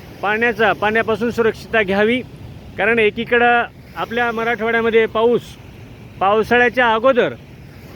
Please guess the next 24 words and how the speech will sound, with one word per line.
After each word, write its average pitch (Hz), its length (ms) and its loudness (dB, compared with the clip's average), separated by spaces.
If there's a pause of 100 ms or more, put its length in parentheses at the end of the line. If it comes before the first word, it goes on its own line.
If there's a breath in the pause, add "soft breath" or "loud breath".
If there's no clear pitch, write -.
(500)
एक 220 240 2
महिना 233 340 2
अगोदरच 247 480 0
पन्नास 233 400 -4
टक्के 240 360 0
अतिवृष्टी 233 520 -2
झालेली 220 360 0
होती, 233 260 -2
त्यामुळं 233 640 2
धरण 233 260 -2
पन्नास 226 340 -4
टक्के 214 180 -4
भरलेलं 190 380 0
होतं 147 260 0 (800)
आणि 196 160 0
मग 240 140 2
पाण्याचा 233 540 0
साठा 226 540 0 (640)
लातूरमध्ये 247 640 0
खऱ्या 240 200 2
अर्थानं 240 320 -2
किंवा 240 260 -2
मांजरा 233 340 -2
धरणामध्ये 214 600 2